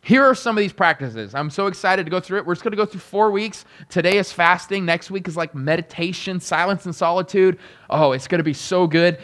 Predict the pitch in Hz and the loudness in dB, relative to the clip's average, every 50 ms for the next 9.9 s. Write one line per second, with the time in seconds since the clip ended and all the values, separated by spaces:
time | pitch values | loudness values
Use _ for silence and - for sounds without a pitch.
0 | - - - 143 170 175 170 196 170 170 - 170 147 131 156 165 165 180 180 - | -16 -6 0 2 2 4 4 2 0 0 0 -2 -2 0 2 4 4 4 2 0
1 | 147 147 135 - 170 160 151 - 160 135 151 156 156 151 - 143 139 139 143 143 | -4 -8 -6 -4 -4 -6 -4 -6 -6 -6 -4 -4 -4 -4 -2 -2 0 0 -2 -4
2 | 139 - 143 165 160 156 147 - - - 185 180 180 180 170 160 165 156 147 - | -6 -4 -4 -2 0 0 -2 -2 -2 0 2 2 4 4 4 4 2 2 0 0
3 | - 160 127 120 107 107 - 127 123 127 127 117 - - 151 131 123 131 127 - | 0 0 0 0 -2 -4 -6 -6 -4 -4 -6 -6 -6 -6 -6 -4 -4 -6 -6 -4
4 | 139 135 127 123 - 127 131 127 135 135 131 131 131 127 131 131 104 123 117 113 | -2 0 0 0 0 -2 -2 -2 -2 0 0 -2 -2 -2 -6 -8 -8 -6 -2 2
5 | 123 - - - - - 139 123 123 110 117 104 - - 123 120 117 98 110 110 | 2 2 2 -2 -6 -8 -8 -6 -6 -6 -8 -10 -6 -4 -2 -2 -2 -2 -6 -8
6 | - - 131 127 151 170 190 185 - 135 131 - _ - 277 294 285 240 185 170 | -4 0 2 2 2 2 -2 -6 -8 -12 -16 -8 _ 2 4 4 4 2 0 -2
7 | 170 151 131 - 208 196 214 202 - - 190 165 170 165 170 156 143 - - - | -2 -2 -4 -4 -2 -2 -2 -2 -2 -2 0 0 2 2 0 -4 -6 -10 -16 -20
8 | - - _ - - 175 175 170 - 185 - 190 180 180 165 127 - - - - | -20 -20 _ -2 0 0 0 0 -2 -6 -2 0 0 0 0 -2 -4 -8 -14 -2
9 | 143 160 190 185 170 147 151 151 160 180 202 214 226 226 226 220 196 | 2 2 2 2 2 -2 -4 -4 -2 -2 0 0 2 2 2 0 0